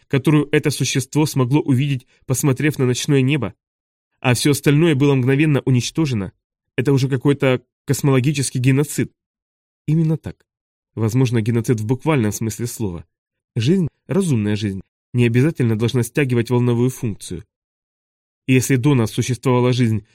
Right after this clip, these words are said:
которая не схлопывала волну, то мы должны были схлопнуть эту жизнь.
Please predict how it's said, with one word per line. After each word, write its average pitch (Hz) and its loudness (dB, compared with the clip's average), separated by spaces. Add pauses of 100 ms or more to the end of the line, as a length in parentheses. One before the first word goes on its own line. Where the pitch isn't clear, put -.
(100)
которая 123 0
не 135 2
схлопывала 117 0
волну, 127 2 (300)
то 131 4
мы 180 4
должны 135 2
были 143 2
схлопнуть 135 -2
эту 120 -2
жизнь. 101 -6